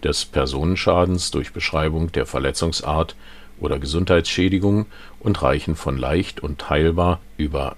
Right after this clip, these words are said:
bleibende, schwere, sogenannte irreversible Verletzungen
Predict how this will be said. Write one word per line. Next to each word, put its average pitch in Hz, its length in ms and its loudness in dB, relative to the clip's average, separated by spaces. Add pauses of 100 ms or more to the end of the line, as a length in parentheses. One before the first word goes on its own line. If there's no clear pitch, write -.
bleibende, 85 580 4
schwere, 87 480 2
sogenannte 78 540 -2
irreversible 80 760 0
Verletzungen 85 580 2